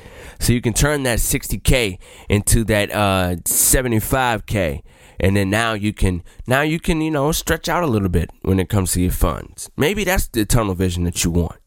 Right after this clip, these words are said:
you know? Maybe that's what's on the other end of the tunnel. Maybe, um, you know, for my business owners, eh,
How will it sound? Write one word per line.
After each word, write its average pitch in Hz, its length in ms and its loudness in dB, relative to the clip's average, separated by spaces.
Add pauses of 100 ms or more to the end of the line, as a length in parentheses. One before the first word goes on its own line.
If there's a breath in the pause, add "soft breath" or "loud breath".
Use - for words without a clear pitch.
you 92 140 4
know? 104 260 2 (540 loud breath)
Maybe 123 240 2
that's 127 200 2
what's 113 180 2
on 104 200 0
the 98 80 2
other 95 180 0
end 92 140 2
of 87 80 2
the 87 60 -4
tunnel. 87 340 0
Maybe, 107 500 0 (380 loud breath)
um, 92 540 -2 (100)
you 107 80 0
know, 101 140 4
for - 100 -4
my 104 140 4
business 107 420 0
owners, 110 420 0 (400 loud breath)
eh, - 140 -4